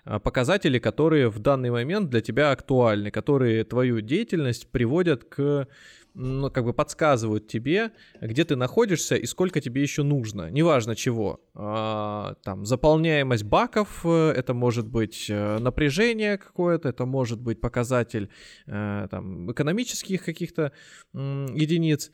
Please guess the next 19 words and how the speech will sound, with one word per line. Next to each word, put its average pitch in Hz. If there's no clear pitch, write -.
и 147
так 170
далее, 208
и -
так 160
далее. 104
То -
есть, -
м, 147
ну 156
вот 208
мне 180
уже, 180
мне 180
уже 165
становится, 127
это, 87
как 101
сказать, -